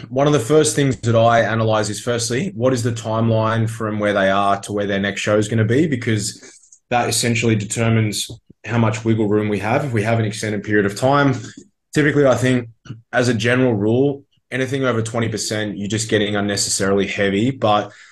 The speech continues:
one of the biggest things that I hold a lot of weight on is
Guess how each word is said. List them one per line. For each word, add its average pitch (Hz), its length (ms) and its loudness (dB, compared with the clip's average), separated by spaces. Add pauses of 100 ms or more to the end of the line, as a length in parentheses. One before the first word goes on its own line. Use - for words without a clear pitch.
(220)
one 131 100 0
of 135 60 2
the 135 80 2
biggest 143 320 0
things 127 280 -2
that 117 80 2
I 117 460 2 (960)
hold 120 280 0
a 117 40 0
lot 110 160 0
of 101 100 -2
weight 110 240 -2
on 107 280 -4
is 107 680 -4